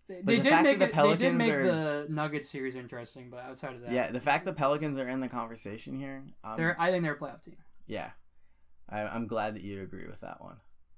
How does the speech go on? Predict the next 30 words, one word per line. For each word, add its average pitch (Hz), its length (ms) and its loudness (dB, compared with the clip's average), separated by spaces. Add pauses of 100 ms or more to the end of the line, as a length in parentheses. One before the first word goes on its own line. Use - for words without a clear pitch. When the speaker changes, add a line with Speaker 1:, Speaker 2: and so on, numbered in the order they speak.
(360)
Speaker 2:
All 101 100 -4
right. 92 200 -4
Any 127 280 2
other 127 500 2 (320)
teams, 123 440 0
free 117 180 -6
agents 113 360 -4
you 113 100 -6
wanna 110 160 -6
talk 120 260 -4
about? 135 400 -4
Speaker 1:
There's 143 220 -6
nothing 127 360 -8
else 120 200 -10
I 123 60 -10
can 120 180 -16
think 123 200 -20
of. 123 220 -20
Speaker 2:
All 110 140 -2
right. 95 300 -2 (180)
Yeah, 104 260 -4
we, 104 260 -6
we 107 140 -6
definitely 110 360 -4
spent 117 220 -6
a 101 60 -6
long 104 300 -4
time 117 240 -8
on 135 100 -6
that, 123 280 -6